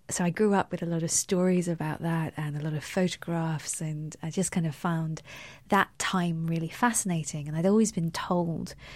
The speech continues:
and I think a lot of people have the kind of the misconception that music hall is all kind of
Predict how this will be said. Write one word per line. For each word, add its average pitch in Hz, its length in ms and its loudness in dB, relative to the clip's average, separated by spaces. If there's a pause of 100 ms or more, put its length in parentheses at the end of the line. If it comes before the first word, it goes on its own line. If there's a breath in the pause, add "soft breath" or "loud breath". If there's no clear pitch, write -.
(140 loud breath)
and 202 100 8
I 175 40 4
think 180 160 0
a 175 40 2
lot 175 160 4
of - 80 -6
people 175 220 -2
have 160 160 -2
the - 80 -8
kind 160 180 -2
of 156 80 -4
the 160 60 -2
misconception 170 680 -2
that - 120 -2
music 175 300 4
hall 170 240 2
is 165 100 2
all 165 140 0
kind 160 200 -4
of 156 140 0